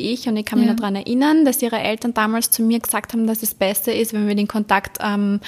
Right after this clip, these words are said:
Speaker 1: ja, wenn wir das einfach abbrechen.
Speaker 2: Wahnsinn.
Speaker 1: Und das war dann schon irgendwie arg, ja.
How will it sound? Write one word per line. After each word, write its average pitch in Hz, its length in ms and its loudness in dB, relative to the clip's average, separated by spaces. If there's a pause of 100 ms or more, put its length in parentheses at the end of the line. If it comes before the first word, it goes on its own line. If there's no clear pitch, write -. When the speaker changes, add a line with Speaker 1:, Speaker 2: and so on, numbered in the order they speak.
(600)
Speaker 1:
ja, 202 260 0 (240)
wenn 214 200 0
wir 208 80 -2
das 202 120 -4
einfach 196 300 -4
abbrechen. 220 720 2 (260)
Speaker 2:
Wahnsinn. 220 640 0
Speaker 1:
Und 220 80 -2 (180)
das - 240 -6
war 214 80 0
dann 208 220 -2
schon 214 220 -4
irgendwie 240 340 -2
arg, 208 360 -4
ja. 196 200 -4